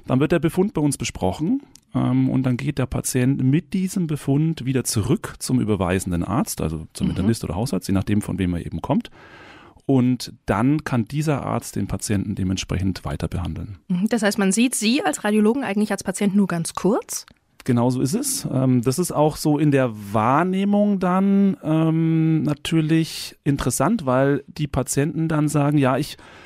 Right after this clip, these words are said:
Speaker 1: die Bilder, die zeige ich noch meinem Hausarzt.“
Speaker 2: Mhm.
Speaker 1: Das, dann sage ich immer, „Ja, das können Sie schon tun, sehr gerne.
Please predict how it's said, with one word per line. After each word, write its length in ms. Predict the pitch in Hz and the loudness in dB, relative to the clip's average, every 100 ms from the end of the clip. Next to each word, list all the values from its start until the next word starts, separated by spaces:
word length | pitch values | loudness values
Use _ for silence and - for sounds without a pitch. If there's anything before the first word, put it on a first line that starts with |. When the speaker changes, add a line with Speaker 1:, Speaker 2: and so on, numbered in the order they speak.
| - - | -20 -8
Speaker 1:
die 80 | 139 | -2
Bilder, 440 | 123 151 160 156 143 | 2 4 4 0 -4
die 160 | 143 143 | -6 -4
zeige 260 | - 139 | 2 2
ich 60 | 147 | 4
noch 160 | 147 139 | 2 2
meinem 220 | 131 120 | 2 2
Hausarzt.“ 520 | 143 - - - - _ - | 2 0 -10 -16 -20 _ -2
Speaker 2:
Mhm. 640 | 170 180 240 - 117 117 - | 2 2 0 0 2 2 2
Speaker 1:
Das, 260 | 131 - - - | -2 -4 -6 -2
dann 260 | 127 131 | 2 4
sage 200 | 139 156 | 4 2
ich 40 | 151 | 0
immer, 120 | 131 | 0
„Ja, 140 | 139 | 0
das 160 | 180 - | -2 -2
können 200 | 170 226 | 2 2
Sie 80 | 208 | 2
schon 200 | 143 139 | -2 0
tun, 240 | 233 254 | 2 4
sehr 140 | 135 | 2
gerne. 480 | 120 143 185 165 277 | 2 2 2 2 0